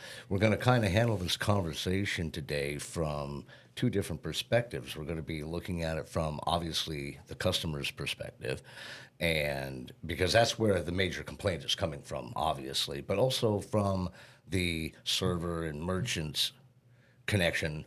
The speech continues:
on the business side of it. Why is it happening? Who is aware of it? Who's not aware of it? What is the money being used for sometimes? You know, we don't even know in some instances that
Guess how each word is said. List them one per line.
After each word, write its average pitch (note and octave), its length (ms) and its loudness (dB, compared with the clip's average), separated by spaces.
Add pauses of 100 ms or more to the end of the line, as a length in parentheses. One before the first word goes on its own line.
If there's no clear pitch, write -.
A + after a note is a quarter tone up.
(120)
on F2+ 120 2
the D2+ 80 0
business F2+ 420 0
side E2 300 2
of A#1+ 80 -8
it. G1+ 100 -6 (100)
Why D#2+ 180 2
is F2 160 2
it F#2+ 80 -4
happening? F2 600 -2
Who F2 160 -2
is F#2 120 -2
aware E2 340 0
of D#2+ 160 -2
it? E2 120 -6
Who's F#2 260 -4
not E2 260 2
aware D2+ 340 -2
of C#2+ 140 -4
it? E2+ 160 -4 (760)
What C3+ 180 8
is C3+ 120 0
the A#2+ 100 2
money A#2+ 200 4
being G#2 240 2
used B2 200 2
for C#2+ 180 -6
sometimes? - 640 -6 (240)
You D#2+ 100 0
know, D#2 400 -2
we F#2 200 -2
don't G2 180 0
even F2 280 -2
know G2 280 2
in E2+ 100 -2
some F2+ 320 0
instances E2+ 840 -2
that D#2 220 -4